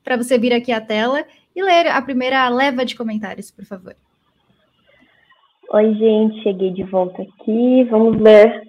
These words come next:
Speaker 2: alguns comentários. Hum, hum. A Camila Mello, deixa eu colocar aqui na tela pra vocês verem também. Falou assim, "O Ocon sofre com a estagnação da Alpine, uma pena,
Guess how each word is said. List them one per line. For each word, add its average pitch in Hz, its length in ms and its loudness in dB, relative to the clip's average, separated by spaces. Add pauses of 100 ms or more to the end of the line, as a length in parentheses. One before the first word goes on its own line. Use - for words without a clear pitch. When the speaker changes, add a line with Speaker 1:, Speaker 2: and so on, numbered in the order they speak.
Speaker 2:
alguns 240 420 4
comentários. - 840 -6 (320)
Hum, 247 520 -4 (340)
hum. 311 480 -8 (500)
A 247 80 -4
Camila 262 600 0
Mello, 208 560 -4 (320)
deixa 208 160 -14
eu 202 40 -12
colocar 196 380 -10
aqui 196 140 -12
na 196 140 -10
tela 190 220 -10
pra 190 160 -14
vocês 196 260 -14
verem 196 260 -10
também. 185 480 -12
Falou 214 160 2
assim, 190 360 -6 (520)
"O 226 80 -4
Ocon 285 400 4
sofre 262 360 0
com - 120 -6
a 269 80 -2
estagnação 247 680 -2
da 247 100 -2
Alpine, 240 460 -4
uma 226 220 -6
pena, 190 380 -6